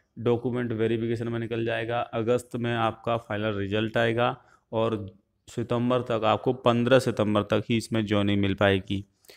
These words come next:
तो दोस्तों, बोर्ड अभी तैयारियां कर रहा है, ऑफलाइन शेड्यूल भी जल्दी जारी हो जाएगा। आगे की अपडेट के लिए आप चैनल को सब्सक्राइब कर सकते हैं। रीट से संबंधित आपको अपडेट चैनल के माध्यम से मिलती रहती है।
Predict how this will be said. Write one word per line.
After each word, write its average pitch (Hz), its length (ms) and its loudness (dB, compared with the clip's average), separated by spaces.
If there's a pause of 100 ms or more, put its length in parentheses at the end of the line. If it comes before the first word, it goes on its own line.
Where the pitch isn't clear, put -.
(220)
तो 135 60 6
दोस्तों, 143 300 6
बोर्ड 147 200 8
अभी 147 180 6
तैयारियां 131 500 6
कर 120 200 4
रहा 131 240 8
है, 135 340 4 (380)
ऑफलाइन 120 380 6
शेड्यूल 120 300 4
भी 120 120 4
जल्दी 113 360 6
जारी 117 260 6
हो 117 140 4
जाएगा। 113 380 4
आगे 110 260 -2
की - 160 0
अपडेट 104 280 0
के - 100 -2
लिए 110 120 6
आप 107 120 4
चैनल 110 220 -2
को 107 100 0
सब्सक्राइब 110 420 2
कर 113 120 4
सकते 113 320 0
हैं। 117 200 2
रीट 107 220 0
से 123 100 -2
संबंधित 107 400 -2
आपको 107 220 -2
अपडेट 107 240 0
चैनल 104 240 -4
के 107 80 -4
माध्यम 101 300 -2
से 104 60 -2
मिलती 101 260 2
रहती 107 220 2
है। 120 220 4